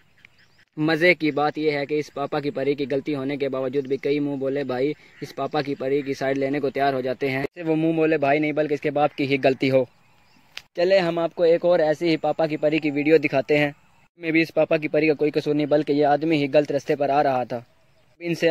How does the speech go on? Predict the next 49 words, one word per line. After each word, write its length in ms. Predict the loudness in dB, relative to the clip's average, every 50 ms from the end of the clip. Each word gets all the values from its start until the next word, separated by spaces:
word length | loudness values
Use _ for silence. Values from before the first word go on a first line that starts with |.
| 2 2
कोई 200 | 2 0 0 2
राहगीर 500 | 2 2 2 2 0 0 0 0 0 0
भी 160 | 0 0 0 0
इनसे 220 | 0 0 0 0
महफूज 400 | 0 0 -2 -2 0 -2 0 0
नहीं। 240 | 2 2 4 4 2
पापा 880 | 0 -2 -8 _ _ _ _ _ _ _ _ _ _ -14 -6 -2 0 0
की 100 | 0 0
परी 220 | 0 0 2 2 4
का 100 | 4 4
एक 140 | 4 4
बार 160 | 2 0 -2 0
ठोकर 300 | 0 -2 -2 0 -2 -2
दिल 180 | 0 0 2
नहीं 140 | 2 2 2
भरा, 180 | 2 2 2 4
ये 120 | 2 2
दोबारा 300 | 2 2 0 2 2 2
उस 100 | 2 0
बंदे 240 | 0 -4 -2 0 0
को 80 | 0 2
ठोकर 280 | 2 0 0 2 2 4
और 80 | 2
इसमें 260 | 2 0 0 0 0 0
भी 80 | 0
उस 80 | -2 -2
बंदे 280 | -2 -2 2 4 4 4
की 120 | 2 2
गलती 320 | 0 0 0 0 2 0 2
है, 200 | 4 4 2 2 0 _ _ _ _ _ _ _ _ -20
क्योंकि 300 | -20 _ -10 -4 0 0
इस 140 | 0 0 0
बार 220 | 0 2 2 2 0
भी 120 | 0 -4
वो 120 | -4 -4
गलत 240 | -4 -4 -4 -4 -2
चल 120 | -2 0 2
रहा 200 | 2 2 2 2
था। 100 | 2 2
इसमें 340 | 0 0 -2 -2 -4 -2 -2
भी 140 | 0 0 -2
इस 240 | -2 -4 -6 -8 -8
पापा 300 | -4 -4 -2 0 0 0
की 100 | -2 -2
परी 220 | 0 0 0 2 2
का 100 | 0 0
कोई 180 | 2 2 0 2
कसूर 280 | 0 0 0 0 -2
नहीं। 220 | 0 0 -2 -4